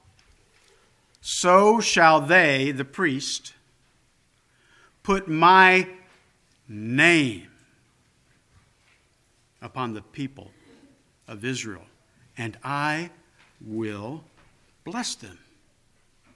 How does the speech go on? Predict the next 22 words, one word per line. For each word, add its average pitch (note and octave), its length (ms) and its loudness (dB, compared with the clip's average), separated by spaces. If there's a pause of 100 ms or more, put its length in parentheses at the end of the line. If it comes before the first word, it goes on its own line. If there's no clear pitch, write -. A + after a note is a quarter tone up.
(1200)
Now, D#3+ 160 0
I F#3 40 2
have F#3+ 180 0
a E3 80 -2
whole F3+ 440 -4
other E3 260 -2
four D#3+ 240 -4
pages C#3 400 -4
here C3+ 160 -6
on B2+ 100 -8
the A#2+ 220 -12
name. A#2+ 460 -8 (1900)
I A2 80 -10
could. A2 460 -10 (120)
I B2+ 60 -14
could B2 100 -10
have A#2 140 -6
forty C#3 360 -10
pages F#2+ 560 -20 (720)
on G#2+ 120 -14
the G2+ 80 -14
name. G2 440 -14